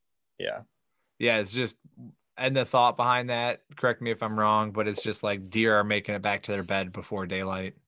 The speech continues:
Speaker 1: Yeah,
Speaker 2: So
Speaker 1: it's just, you're just more apt to screw things up in the morning. Not saying you can't, you know, some people will say you can't kill deer in the morning. That's, like, not true at all, but you're just, you're more likely to be able to pull it off successfully in an afternoon. You know, that's how I
Speaker 2: Yeah.
Speaker 1: feel anyway.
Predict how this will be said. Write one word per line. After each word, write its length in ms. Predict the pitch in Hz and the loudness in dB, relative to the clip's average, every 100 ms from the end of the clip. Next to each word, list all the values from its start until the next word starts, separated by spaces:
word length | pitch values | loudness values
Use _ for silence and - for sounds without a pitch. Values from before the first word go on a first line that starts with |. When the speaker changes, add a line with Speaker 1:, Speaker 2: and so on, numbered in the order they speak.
| _ _ _ _ | _ _ _ _
Speaker 1:
Yeah, 340 | 98 98 98 101 | 4 6 8 6
Speaker 2:
So 60 | |
Speaker 1:
it's 80 | 98 | 2
just, 360 | 104 - - - _ | -2 -4 -10 -20 _
you're 200 | - 107 | -2 2
just 160 | 107 - | 2 2
more 240 | 101 101 | 4 6
apt 320 | 92 92 98 - | 6 4 2 -4
to 80 | |
screw 280 | - - 98 | -10 -4 -4
things 280 | 90 95 90 | -2 -6 -2
up 220 | 92 87 | -2 -2
in 60 | 90 | -4
the 60 | 87 | -6
morning. 360 | 87 87 90 | -6 -4 -2
Not 180 | 107 127 | 0 2
saying 140 | - 127 | 2 0
you 80 | |
can't, 320 | 110 117 101 - _ - | 0 -2 -2 -6 _ -12
you 120 | 110 | -6
know, 120 | 90 | -4
some 140 | 87 117 | -4 -2
people 160 | 107 | 0
will 80 | 98 | 2
say 140 | 92 95 | 0 -2
you 140 | 85 | -2
can't 280 | - 104 87 | -4 -6 -4
kill 220 | - 92 | -2 -2
deer 220 | 85 92 90 | 0 -2 -2
in 40 | |
the 60 | 85 | -4
morning. 320 | 90 90 85 | -6 -6 -6
That's, 240 | 87 95 | -6 -2
like, 160 | 85 82 _ | -4 -4 _
not 180 | - 90 | -6 -6
true 220 | - 95 | -4 -4
at 60 | 85 | -2
all, 260 | 90 87 85 | 0 2 0
but 280 | 82 80 - _ _ _ _ _ | -2 -4 -6 _ _ _ _ _
you're 120 | 95 | -6
just, 380 | 90 87 - - - _ _ _ | -4 -4 -6 -10 -16 _ _ _
you're 100 | - | -4
more 240 | 107 127 123 | 4 6 8
likely 440 | 107 104 - 95 | 8 6 4 0
to 80 | 90 | 0
be 100 | 90 | 0
able 160 | 87 87 | 0 -2
to 80 | |
pull 200 | - 92 | 0 2
it 60 | 90 | 2
off 220 | 87 90 | 2 -2
successfully 680 | - 85 - 85 - 90 87 | -6 -8 -4 -2 -4 -6 -6
in 60 | 85 | -6
an 80 | 82 | -6
afternoon. 580 | 82 - 90 87 90 95 | -6 -8 -10 -10 -14 -14
You 100 | 101 | -8
know, 200 | 82 95 - _ | -8 -8 -12 _
that's 200 | 95 90 | -12 -8
how 100 | 87 | -4
I 100 | 85 | -4
Speaker 2:
Yeah. 100 | 107 | -4
Speaker 1:
feel 100 | 107 - | -6 -8
anyway. 380 | - - - | -16 -18 -18